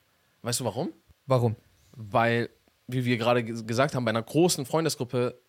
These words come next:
Speaker 1: wird der sehr wahrscheinlich sein, dass nicht jeder dir gegenüber so der Loyalste ist und so dich sehr mag und sowas.
Speaker 2: Hm.
Speaker 1: Ähm, weil manchmal ist jemand in der Gruppe, weil er eigentlich so mit zwei anderen in dieser Gruppe befreundet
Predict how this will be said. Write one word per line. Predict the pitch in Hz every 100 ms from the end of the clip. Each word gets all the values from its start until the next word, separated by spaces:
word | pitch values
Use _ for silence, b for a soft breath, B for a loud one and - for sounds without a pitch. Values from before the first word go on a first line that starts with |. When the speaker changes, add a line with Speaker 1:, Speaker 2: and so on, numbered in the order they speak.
| _
Speaker 1:
wird | - 113
der | 113
sehr | 107 - 113 139 127
wahrscheinlich | 117 143 135 120
sein, | 113
dass | 110 107
nicht | 117
jeder | 107 101 123 113
dir | 101 107
gegenüber | 104 107 98 107
so | 101 101
der | 98 95
Loyalste | 95 95 101 - -
ist | 78 98 -
und | 98 98
so | 98 98
dich | 98 101
sehr | 107 98
mag | 95 92 90
und | 92
sowas. | - -
Speaker 2:
Hm. | 143 135 131 b b b b _
Speaker 1:
Ähm, | 101 98 98 98 - _
weil | 107
manchmal | 120 143 151 143 143
ist | - 127 127
jemand | 139 147 135 - -
in | - 156
der | 151 135
Gruppe, | 117 143 147 131
weil | 123
er | 127
eigentlich | 131 135 123
so | 120
mit | 120 - - _ -
zwei | - 120
anderen | 117 139 110 107 101 - _ _ _ _ -
in | 127
dieser | 117 117 110
Gruppe | 110 117
befreundet | 107 - 107 104